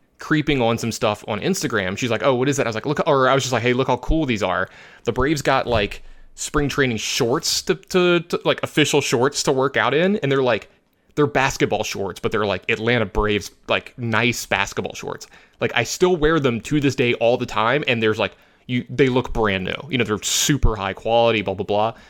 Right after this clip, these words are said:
And so she buys one and she gets, like, you know, two-day delivery. Doesn't tell me about it, right? She's like, "Hey, uh, check the mail today. I got a present for you coming in the mail." And I was like, "Cool." And I'm like, "Hey, there's nothing here." And she's like, "Okay, check tomorrow. Checks tomorrow. Nothing's there." So she emails them. They're like, "Oh, we're sorry.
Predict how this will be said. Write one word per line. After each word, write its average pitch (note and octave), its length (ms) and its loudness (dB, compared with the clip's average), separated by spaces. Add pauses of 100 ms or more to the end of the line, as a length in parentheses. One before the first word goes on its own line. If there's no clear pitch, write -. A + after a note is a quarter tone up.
(320)
And A#2+ 80 0
so B2+ 80 0
she B2 140 -2
buys B2+ 320 0
one A#2 400 2
and G#2+ 140 -8
she A2+ 80 -6
gets, A2+ 160 -2
like, F#2+ 160 -4
you G#2+ 40 -4
know, F#2 100 -2
two-day A2 340 0
delivery. G#2 480 0
Doesn't C#3 240 0
tell A#2 180 0
me G2 100 -6
about F2 220 -6
it, F2 60 -8
right? G2 120 -2
She's A#2+ 120 -4
like, G2+ 100 -8
"Hey, C#3 300 2 (440)
uh, A#2 140 -2
check C#3+ 200 -4
the D3+ 60 0
mail B2+ 160 2
today. G2+ 160 0
I F#2 60 0
got G2+ 140 -4
a F#2 40 -8
present F#2+ 300 -4
for G2 140 -2
you F2+ 100 -4
coming F#2+ 220 -6
in F#2 60 -8
the F#2+ 40 -10
mail." F#2+ 140 0
And G2+ 80 -8
I - 20 -12
was F2+ 100 -10
like, - 100 -20
"Cool." C3+ 340 0
And - 640 -20
I'm A2 80 -2
like, F#2+ 100 0
"Hey, B2 120 2
there's G#2+ 160 0
nothing G2+ 200 -4
here." C3+ 200 2
And A2+ 80 0
she's A2 100 0
like, A2+ 80 0
"Okay, A2 180 0
check A#2 220 -4
tomorrow. F#2 360 -4 (120)
Checks - 180 -4
tomorrow. G#2 320 -2 (160)
Nothing's G2+ 280 -4
there." F#2+ 280 -2 (200)
So B2 120 -6
she B2 140 -6
emails A2+ 420 2
them. G2 260 0 (260)
They're A2 100 2
like, G#2+ 120 -2
"Oh, C3 100 4
we're A#2+ 120 0
sorry. A#2+ 500 2